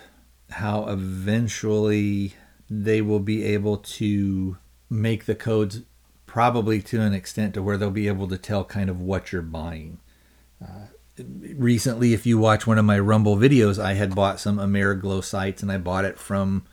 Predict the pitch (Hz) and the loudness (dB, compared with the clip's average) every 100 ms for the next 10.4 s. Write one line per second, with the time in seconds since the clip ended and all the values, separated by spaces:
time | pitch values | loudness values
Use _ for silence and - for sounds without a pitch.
0 | _ _ _ - - 104 98 110 104 98 | _ _ _ -20 -8 -4 -2 -2 0 0
1 | 92 90 120 160 - 120 123 - 101 92 | 0 -2 -2 -2 -4 -4 -4 -2 -2 -2
2 | 104 120 160 185 170 208 202 185 220 320 | -2 0 0 2 0 -2 -4 -4 -4 -4
3 | 147 139 131 131 175 269 - _ _ _ | -2 -2 -2 -4 -4 -6 -10 _ _ _
4 | _ _ _ _ _ _ - 110 - 113 | _ _ _ _ _ _ -14 -12 -6 -2
5 | 98 - 135 139 123 120 190 - - 107 | -2 2 4 4 2 -4 -14 -12 -6 -4
6 | 113 104 117 101 - 170 123 104 110 104 | -2 -2 -2 -4 0 0 0 -2 -2 -2
7 | 95 104 92 - - 113 190 208 107 - | -2 -2 -4 -6 -6 0 4 4 2 -4
8 | _ _ _ - - - _ _ _ _ | _ _ _ -20 -20 -20 _ _ _ _
9 | - _ _ - 120 - 131 202 208 180 | -20 _ _ -4 -2 2 2 6 6 6
10 | 147 110 104 | 2 0 0